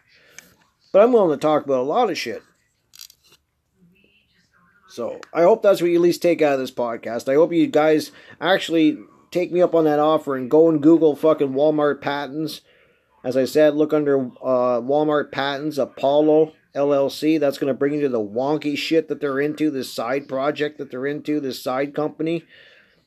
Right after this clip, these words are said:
of Walmart. Definitely check out the Georgia Guidestones. That'll fucking, that'll start, you know, monster fucking your head, man. It's crazy shit, man. Like, just the fact that they put this thing up there and nobody knows who did it,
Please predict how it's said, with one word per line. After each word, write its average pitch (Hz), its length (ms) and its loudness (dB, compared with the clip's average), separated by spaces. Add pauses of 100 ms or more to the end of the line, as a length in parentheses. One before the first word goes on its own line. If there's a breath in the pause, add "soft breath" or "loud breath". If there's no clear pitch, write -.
(120)
of 147 120 -2
Walmart. 156 680 2 (460)
Definitely 180 380 4
check 175 240 2
out 151 100 -2
the 147 80 0
Georgia 143 380 2
Guidestones. 156 800 0
That'll 147 220 2
fucking, 135 680 -4
that'll 165 180 0
start, 127 400 -6 (240)
you 131 140 -12
know, 113 280 -8 (640 soft breath)
monster 131 440 -4
fucking 135 380 -4
your 123 140 -8
head, 127 300 -4
man. 131 300 -8
It's 139 160 -10
crazy 160 520 -2
shit, 131 300 -2
man. 117 300 -8
Like, 120 420 -8
just 160 260 -6
the 123 100 -8
fact 156 340 -2
that 139 80 -8
they 135 100 0
put - 260 -4
this 147 160 -6
thing 147 200 -4
up 143 180 -4
there 139 300 2
and 123 120 -4
nobody 147 240 2
knows 147 280 2
who 135 100 -2
did 147 220 4
it, 147 240 4